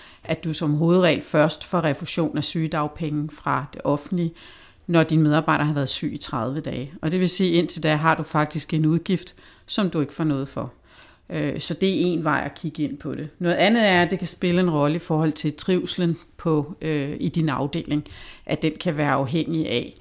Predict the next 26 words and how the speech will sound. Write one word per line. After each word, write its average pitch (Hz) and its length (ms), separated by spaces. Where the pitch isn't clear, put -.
øh, 139 200
eller - 220
rettere 127 140
sagt, 139 260
sygefraværet 160 640
kan 151 180
have 156 240
en 165 100
sammenhæng 143 600
til, 147 180
hvordan 143 280
trivslen 151 480
er 127 120
i 131 40
din, 139 260
i 139 60
en 143 100
afdeling. 123 400
Det 160 80
kommer 196 220
vi 180 80
også 160 200
tilbage 135 300
til - 200
lidt 131 160
senere. - 360